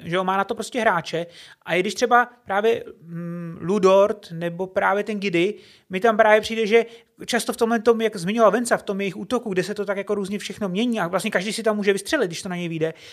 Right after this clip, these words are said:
tak to tam pak trošku brzdí, jo, tyhle ty hráče. Ale třeba Lou Dort, ten to pak zachrání v obraně, na rozdíl od toho Giddeyho.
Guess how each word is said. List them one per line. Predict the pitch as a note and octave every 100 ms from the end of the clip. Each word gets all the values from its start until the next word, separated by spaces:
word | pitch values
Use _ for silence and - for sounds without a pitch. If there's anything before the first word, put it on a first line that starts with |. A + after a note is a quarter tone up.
| -
tak | F#3+ -
to |
tam | A#3 B3
pak | A3+ -
trošku | B3+ - A#3
brzdí, | A3+ D#3+
jo, | D3 D3+ F3
tyhle | F#3+ F3
ty | E3+
hráče. | E3 D#3 -
Ale | D3+
třeba | A3+ A3
Lou | A3+
Dort, | A3 A3+ -
ten | A3+
to | A#3
pak | A3
zachrání | G3+ A3+ A3 G#3
v |
obraně, | F#3+ F3 F3+ D#3 C#3+ - _ -
na |
rozdíl | D#3+ E3 E3+
od |
toho | E3+ E3+ E3
Giddeyho. | D#3 D3+ D3